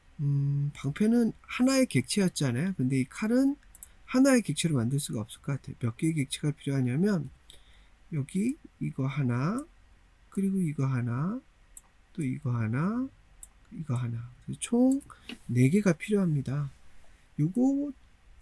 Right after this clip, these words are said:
칼날부터 한번 만들어 보도록 할게요. 검날부터. 이 검날은 이 방패 만들다 보면은 쉽게 만들 수 있어요. 왜냐면 요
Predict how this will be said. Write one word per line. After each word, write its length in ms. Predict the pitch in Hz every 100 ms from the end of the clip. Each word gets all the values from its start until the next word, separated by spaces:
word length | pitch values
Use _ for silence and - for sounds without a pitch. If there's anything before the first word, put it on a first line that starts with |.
| - _ - - -
칼날부터 760 | - 269 254 156 104 147 - 226
한번 200 | 226 220
만들어 320 | 135 117 156 175
보도록 260 | 165 156
할게요. 360 | 175 - 117 139
검날부터. 840 | - 123 135 127 127 - - 151 214 - - - -
이 60 | 196
검날은 680 | 165 180 202 233 262 143 131 _ _ _ - - -
이 40 |
방패 320 | 175 170 180 240
만들다 400 | 226 214 202 190
보면은 400 | 185 185 226 269
쉽게 260 | - -
만들 280 | 233 156 180
수 140 | -
있어요. 260 | 151 - 123
왜냐면 340 | 139 156
요 40 | 156